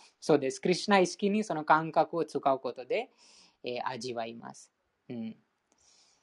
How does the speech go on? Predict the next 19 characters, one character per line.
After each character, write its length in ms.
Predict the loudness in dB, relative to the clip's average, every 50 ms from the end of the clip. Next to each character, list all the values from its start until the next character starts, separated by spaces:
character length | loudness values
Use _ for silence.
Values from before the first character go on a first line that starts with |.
| _ _ _ _ _ _ _ _ _ _ _ _ _ _ _ _ _ _ _ -12 -2
こ 140 | 0 2
の 120 | 2 2 4
説 340 | 2 2 0 2 0 -2 0
に 260 | 0 0 -2 -2 -2
関 280 | 0 2 2 2 2
し 120 | 0 -6 -6
て 260 | _ 0 2 2 2
あ 80 | 2 2
り 120 | 0 -2
ま 180 | 0 0 -2 -2
す 160 | -4 -8 -6
か？ 400 | _ 2 4 4 4 2 0 -6 _ _ _ _ _ _ _ _ _ _ -8
す 160 | -4 -2 4
ご 200 | 8 8 8 8
く 140 | 8 4 0
大 220 | 2 2 6 10
事 180 | 10 10 10 10
な 140 | 8 4 -2
説 180 | -10 -6 2